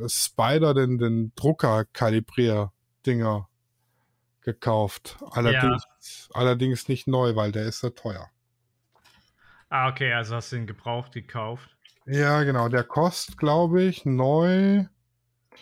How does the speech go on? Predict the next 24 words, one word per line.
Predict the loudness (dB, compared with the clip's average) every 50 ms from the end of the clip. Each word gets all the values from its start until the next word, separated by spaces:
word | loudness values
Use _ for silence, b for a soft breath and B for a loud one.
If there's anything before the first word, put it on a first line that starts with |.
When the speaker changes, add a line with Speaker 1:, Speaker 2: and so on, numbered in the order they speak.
| b b b b b b b _
Speaker 1:
so | -4 -4 -2
um | 0 0 0 0 0 0
die | 0 -2 -2
dreihundert | -2 -2 0 2 2 2 2 2 2 2 2 2 2 2 2 2 0 -2
Tacken. | -8 -4 -4 -4 -4 _ -2 0 2 2 2 2 0 -2 b b b b b _ _ _ _ _ -20 _ _ _ _ _ _ _ _ _ _ _ _ _ _ _ _ _ _ _ _
Äh, | -12 -8 -4 -2 0 2 2 2 2 2 2
ja, | 2 2 2 2 2 2 2 4 2 2 0
knapp | -2 -4 -4 -4 -4 _ -2
dreihundert | 0 2 2 4 2 2 0 -2
Tacken | -4 -6 -6 -4 -2 -2 0 2
neu | 2 2 4 4 4 4 4
und | 4 2
ich | 0 -2 0
hab | -2 -2 0 0
ihn | -2 -2
bei | 0 0 2 2 0
eBay | 0 -2 -2 -2 -2 -2 0 2 4 4 6 6 6 6 4 4 0 -2 B B B B B B B B B B B _
gebraucht | -4 -4 -2 -2 -4 -2 0 2 2 0 0 -4 -12 -16
für | -12 -2 0 2 2 2 2 2
hundertfünfzig. | 0 0 0 0 0 -2 -2 -4 -8 -8 -6 -6 -6 -6 -10 -16 -10 -8 -8 -8 -8 -12 -18 -20 -20 _ _
Speaker 2:
Boah, | -12 -8 -4 -2 -2 -2 -2 -2
das | -4 -8 -10 -10
ist | -14 -14 -14 -14
gut. | -12 -12 -12 -14 -16